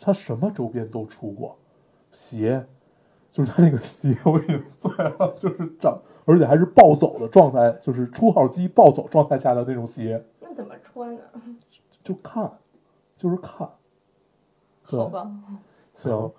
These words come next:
Speaker 3: 丽丽曾经最近，就是关于这种骗钱的事情。
Speaker 2: Cookie，cookie，cookie，
Speaker 3: 啊。
Speaker 2: cookie。
Speaker 3: 呃，
Speaker 2: 你接着说。
Speaker 3: 副，副总最近，最近，最近玩过，买过这么一个游戏，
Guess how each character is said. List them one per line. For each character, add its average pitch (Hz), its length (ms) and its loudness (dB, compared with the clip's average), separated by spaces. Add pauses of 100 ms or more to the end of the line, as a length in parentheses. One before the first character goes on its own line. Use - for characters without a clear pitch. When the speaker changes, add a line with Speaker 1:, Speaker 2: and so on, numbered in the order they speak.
(140)
Speaker 3:
丽 131 140 0
丽 113 120 -2
曾 107 200 -12
经 127 140 -8
最 127 140 -12
近， 110 200 -12
就 - 60 -20
是 107 100 -12
关 120 200 -8
于 123 80 -8
这 123 140 -6
种 95 160 -10
骗 98 200 -14
钱 90 140 -10
的 101 100 -4
事 110 180 -6
情。 95 120 -8
Speaker 2:
Cookie，cookie，cookie， - 520 -18
Speaker 3:
啊。 - 180 -10
Speaker 2:
cookie。 240 440 -8 (560)
Speaker 3:
呃， 101 180 -12
Speaker 2:
你 101 40 -6
接 104 120 -10
着 233 80 -10
说。 120 120 -14
Speaker 3:
副， - 60 -18
副 127 120 -8
总 101 220 -10
最 110 160 -12
近， 98 380 -10 (400)
最 110 120 -10
近， 98 300 -10
最 101 160 -14
近 92 280 -12 (320)
玩 101 180 -10
过， 107 280 -6 (340)
买 92 120 -10
过 95 120 -14
这 127 80 -8
么 123 100 -8
一 95 60 -10
个 90 60 -12
游 90 180 -12
戏， - 280 -16